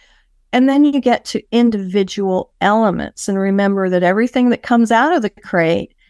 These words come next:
has to be either hung on the wall with a cleat. And think about it. I always think about when I'm in an airplane, and thank God I don't have to do it very much anymore. But when I did, the seat you always wanted in coach was the one next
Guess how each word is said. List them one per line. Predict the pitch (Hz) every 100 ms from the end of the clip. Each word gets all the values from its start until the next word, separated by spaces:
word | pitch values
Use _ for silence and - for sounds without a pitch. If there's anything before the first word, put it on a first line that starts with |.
| _
has | - 247 240 -
to | -
be | 202 208 190 -
either | 226 226 220 202 190 180 _
hung | _ - - 240 254
on | 233 226
the | 196
wall | 180 170 180 208 247 247
with | 180 -
a |
cleat. | - - 196 240 508 - - _ _ _ _ _ -
And | 202 202 202 196 196
think | - 427
about | 311 214 170 165
it. | - - - -
I | 196 214
always | 240 240
think | 233 214
about | 196 180 170
when | 185 185 214 226
I'm | 214 220
in |
an | 202
airplane, | 185 190 - - 170 170 190
and | 180 175 - -
thank | 202
God | 208 202
I | 185
don't | 185
have | 202 185
to | 185
do | 180
it | -
very | 175 175
much | 170 175
anymore. | 170 175 175 170
But | 208
when | 254
I | 285
did, | 269 349 294 208 202 _ _ -
the | 262
seat | - - 508 254 254
you | 285
always | 285 277 208 -
wanted | 208 247 269 226 - 95 170 208 214 - 190
in | 220 202
coach | - - 196 185 185 -
was | 214 214
the | -
one | 214 208 208 214 214
next | 180 180 - -